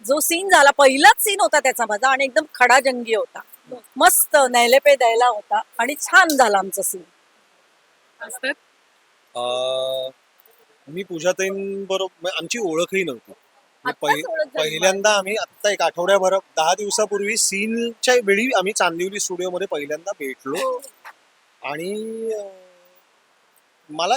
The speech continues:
Speaker 3: एक दडपण हे होतं की हे सगळे आधीपासून शूट करत होते, so त्यांना कॅ-, कॅ-, कॅरेक्टर ब्रीफिंग मिळालं होतं,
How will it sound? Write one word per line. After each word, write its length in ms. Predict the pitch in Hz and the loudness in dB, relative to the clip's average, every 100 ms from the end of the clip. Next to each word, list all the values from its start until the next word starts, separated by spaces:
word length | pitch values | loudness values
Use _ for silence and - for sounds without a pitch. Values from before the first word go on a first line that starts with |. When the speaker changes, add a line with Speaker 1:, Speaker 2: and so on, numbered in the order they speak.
| - | 0
Speaker 3:
एक 140 | 196 233 | -2 -2
दडपण 380 | 208 220 220 226 | 0 0 -2 -4
हे 100 | 214 | -4
होतं 160 | 196 | -4
की 160 | 214 269 | -8 -8
हे 260 | - - | -10 -6
सगळे 260 | - 233 262 | -4 -2 -2
आधीपासून 520 | 190 147 214 214 254 233 | -2 -8 -6 -6 -6 -8
शूट 180 | 185 - | -10 -8
करत 180 | 160 160 | -4 -4
होते, 180 | 135 113 | -4 -12
so 180 | 113 208 185 | -8 -8 -4
त्यांना 260 | 156 180 | -4 -4
कॅ-, 180 | 214 180 | -8 -10
कॅ-, 220 | 170 - | -14 -4
कॅरेक्टर 420 | 165 170 - 220 | -2 -2 -2 -4
ब्रीफिंग 360 | 185 175 175 220 | -2 -8 -6 -4
मिळालं 280 | 180 175 175 | 0 0 0
होतं, 200 | 165 | -2